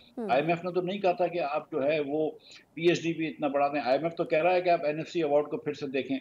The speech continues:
Speaker 2: आईएमएफ़ तो कह रहा है कि आप पीएचडीपी कम करें। आईएमएफ़ तो कह रहा है कि आप एग्रीकल्चर के ऊपर टैक्स लगाएं, टैक्स इक्विटी लेकर आएं। लेकिन ये तो आपने चॉइस करी है ना कि किसी हज़ार एकड़ के किसी,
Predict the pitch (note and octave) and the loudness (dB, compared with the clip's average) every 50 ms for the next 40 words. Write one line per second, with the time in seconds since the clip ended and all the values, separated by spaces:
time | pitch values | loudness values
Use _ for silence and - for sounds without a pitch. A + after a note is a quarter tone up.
0 | - - A2 A2 C3+ D3 D#3+ D#3 - E3+ D3 - D#3 D3+ E3+ F#3 F#3 F3+ F3 E3+ | -4 0 2 2 4 4 2 0 -2 -4 -2 2 2 4 4 4 2 2 4 4
1 | E3+ E3 - D#3+ D#3+ E3 D3+ C#3 - D#3 C3+ D3+ C#3 - D3+ C#3 C#3+ C3+ D3 C#3 | 4 2 2 -2 -2 -2 -2 -2 -4 -8 -8 -8 -6 0 0 0 0 2 0 0
2 | C#3 C3 B2 - - - _ - - B2+ C#3+ D#3+ E3 D#3+ F#3 F3 D#3 D3 D#3 D#3 | 0 0 -4 -6 -14 -20 _ -2 0 0 2 2 0 -2 -2 -2 -2 2 2 4
3 | E3+ F3+ F#3 F3 F3+ E3+ E3+ D#3+ D3+ D3+ D3+ D#3 C#3 D#3+ D3+ C#3+ - D#3+ D3 D3+ | 4 4 2 4 2 2 2 2 0 -2 -2 -4 -4 -4 -4 -4 -6 -10 -8 -8
4 | D#3 C3+ - D3 C#3 - D#3 C#3 - - C#3 C3+ C#3+ D3 D3 C#3 B2 - D#3 - | -8 -4 -4 -4 -4 -2 -4 -4 -4 -4 -6 -4 -2 0 -2 -2 -2 -4 -6 -6
5 | - C3 C#3 - - D#3 D3 D3+ D3+ D3 C#3+ C#3 C3 C3+ C3 C3 C3 B2+ - - | -6 -8 -8 -6 -4 -6 -4 -2 -4 -4 -4 -4 -2 0 0 0 0 0 -6 -12
6 | _ _ _ - - B2+ B2+ F3 F3+ F3+ F#3 F#3 F#3 - - - C3 - - G#3+ | _ _ _ -6 -6 -2 -2 0 2 2 2 2 0 0 2 4 4 4 4 0
7 | B3 - - F#3 E3+ F3 - - - E3 D#3 D#3+ F3 G#3 A3 A3 G3+ F#3+ - - | 0 2 4 4 4 4 4 0 -2 -2 0 0 0 0 -2 -2 -4 -4 -4 -4
8 | D#3 - F#3+ G3 C#3+ A#2+ A2+ B2 C#3 D#3+ F#3 F3 F3 - - E3+ E3 E3 - E3 | -8 -4 -2 -2 -2 0 2 2 4 4 4 4 2 2 0 0 -2 -2 -6 -10
9 | D3 - C#3 - D3+ D#3+ D#3+ D#3 | -10 -10 -12 -10 -8 -6 -6 -8